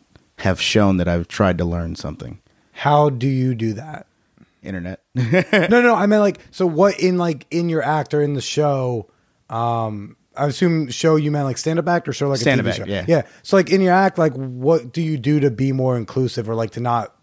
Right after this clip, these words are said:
Speaker 2: leave people out?
Speaker 1: I talk to those people. Luckily, I work on the, I work on the Chris Gethard show. I'm a writer on
Speaker 2: Mm-hmm.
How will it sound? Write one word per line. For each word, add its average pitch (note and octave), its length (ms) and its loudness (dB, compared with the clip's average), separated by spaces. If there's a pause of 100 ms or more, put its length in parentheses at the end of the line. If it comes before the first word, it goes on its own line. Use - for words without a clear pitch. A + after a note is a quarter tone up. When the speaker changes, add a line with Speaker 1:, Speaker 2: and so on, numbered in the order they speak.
Speaker 2:
leave A#2+ 220 -4
people G#2+ 300 -8
out? F#2+ 420 -10
Speaker 1:
I A#2+ 160 2
talk B2+ 300 0
to B2+ 120 -6
those A2+ 200 0
people. B2+ 380 -2 (300)
Luckily, E3+ 300 2
I C3 60 4
work C3+ 260 2
on A2 180 0
the, F#2 320 -4
I - 40 -8
work B2+ 120 0
on B2+ 80 2
the G2+ 80 -2
Chris G#2 160 -6
Gethard G#2+ 220 -4
show. - 100 -8
I'm F#2 80 -4
a F#2 60 -4
writer F#2 200 -4
on F2 100 -6
Speaker 2:
Mm-hmm. F2+ 40 -4